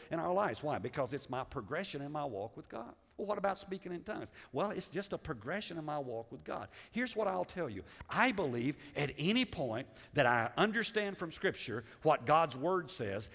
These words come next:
and I say that I will not follow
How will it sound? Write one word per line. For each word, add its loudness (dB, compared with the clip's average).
and 4
I 8
say 0
that 8
I 6
will 6
not 0
follow 6